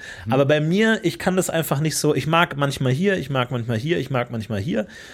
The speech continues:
Speaker 2: mm, aber ich hab noch nicht so meinen eigenen Musikgeschmack
Speaker 1: Ja, was
Speaker 2: gefunden.
Speaker 1: ich mich frage, ist die, ähm, Musikrichtung Soundtrack
Speaker 2: Ja.
Speaker 1: eine Musikrichtung,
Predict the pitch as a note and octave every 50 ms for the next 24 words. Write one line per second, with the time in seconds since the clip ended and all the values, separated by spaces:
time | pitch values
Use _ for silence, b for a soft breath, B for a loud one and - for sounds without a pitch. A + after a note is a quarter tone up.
0 | B B B B _ - E3 D#3 D#3+ - - C#3 D3+ C#3+ - F3+ F3 F3 D#3 D3+
1 | F#3 F3+ - E3+ D3 C#3+ C#3+ C#3+ C#3+ - C3+ C#3+ C#3+ D3 C#3+ C#3 C#3 C#3 C3+ B2+
2 | C3 G3 F#3+ - - _ _ - - _ - A#2+ A#2+ B2 C3+ C3 C3 - E3 D#3
3 | - A2 - B3 B3 F3+ - - E3+ D#3+ D#3 C#3+ C#3 - - F3+ F3+ - - -
4 | D#3 D#3 D3+ C#3+ C#3 C#3+ C#3 - - C3+ B2+ B2+ B2 B2 C3 - - C3+ C3 B2+
5 | A#2 G#2+ B2 F#3+ F#3 - - D#3 C#3+ - - - C#3 C3 B2+ C3 B2+ B2+ B2 -
6 | - - _ _ _ - - - D3 D3 E3 F#3 F#3 F#3 - - G2+ F#2 F2 F2+
7 | - - - - _ _ _ _ _ - G#2+ G#2 G#2 A2 B2+ C#3+ - - - -
8 | C3 C3 C3 B2+ B2+ B2+ A#2+ B2 D#3 C3+ B2 A2+ A#2 A2 A2+ - A#2 A2+ A2 A2
9 | A2 A2+